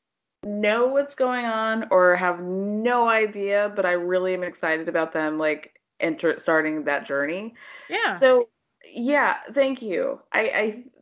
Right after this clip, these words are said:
Speaker 1: thank you for appreciating that because I really, like, try to only have people on that I really like, which is not to say, like, if you haven't heard somebody on, it doesn't necessarily mean that I don't like them.
Speaker 2: I know. It just means that you're being intentional about stuff and you're, I mean, schedules and things like that. I mean,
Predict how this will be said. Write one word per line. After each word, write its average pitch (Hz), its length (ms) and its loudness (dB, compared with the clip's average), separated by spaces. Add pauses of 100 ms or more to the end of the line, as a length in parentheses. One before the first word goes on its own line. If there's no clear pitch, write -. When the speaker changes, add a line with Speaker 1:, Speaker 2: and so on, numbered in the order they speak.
(200)
Speaker 1:
thank 247 220 -2
you 262 100 -2
for 240 180 0
appreciating 208 560 -2
that 180 200 0
because 175 360 2
I 185 100 4
really, 185 440 4
like, 175 520 4
try 170 320 2
to 175 160 6
only 170 260 -2
have 160 340 -4
people 156 260 -6
on 147 220 0
that 147 100 0
I 147 400 -2
really 147 720 -4 (380)
like, 143 280 4
which 208 140 4
is 233 100 -2
not 226 180 2
to 233 60 -6
say, 226 200 2
like, 214 220 2
if 214 60 -8
you 214 120 0
haven't 208 200 2
heard 196 320 0 (180)
somebody 170 320 0
on, 160 140 2
it 151 100 -2
doesn't 170 260 2
necessarily 156 720 0
mean 143 320 -4
that 143 100 -2
I 147 100 -4
don't 143 220 -4
like - 240 -10
them. - 300 -14 (320)
Speaker 2:
I 294 160 -6
know. 185 260 -4
It 247 120 -2
just 285 240 -8
means 277 160 -8
that 233 100 -8
you're 226 140 -4
being 226 220 0
intentional 202 400 -6
about 185 180 -4
stuff 175 340 -4
and 170 140 -8
you're, 175 260 -4
I 190 80 2
mean, 190 220 0
schedules 175 680 0
and 151 80 -16
things 165 220 -8
like 160 140 -8
that. 165 180 -2
I 170 40 -4
mean, 170 340 -4